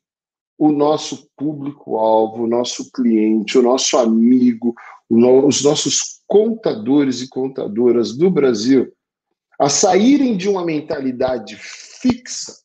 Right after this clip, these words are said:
e passarem a ter uma mentalidade de crescimento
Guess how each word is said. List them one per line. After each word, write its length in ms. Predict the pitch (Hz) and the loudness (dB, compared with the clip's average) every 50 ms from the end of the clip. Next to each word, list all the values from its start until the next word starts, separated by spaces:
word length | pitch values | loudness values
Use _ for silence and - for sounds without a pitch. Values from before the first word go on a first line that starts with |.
| _ _ _ _ _ _ _ _ _ _ _ _ _ - | _ _ _ _ _ _ _ _ _ _ _ _ _ -12
e 80 | 135 | -10
passarem 580 | 135 - 165 147 - - - 165 170 165 160 151 | -8 -8 -8 -8 -8 -6 -4 -4 -4 -4 -6 -8
a 60 | 143 | -8
ter 220 | 143 - 170 160 | -4 -4 -4 -2
uma 120 | 151 147 143 | -2 -4 -6
mentalidade 760 | 139 139 135 - 139 131 127 117 120 123 120 120 117 - - | -6 -8 -6 -6 -4 -4 -4 -4 -4 -2 -4 -4 -6 -10 -18
de 400 | - 113 110 113 135 170 180 175 | -20 -18 -2 2 4 4 4 2
crescimento 680 | 180 - 135 127 - - - 226 208 202 190 190 190 | -2 -8 -8 -8 -8 -8 -8 -8 -10 -10 -16 -20 -20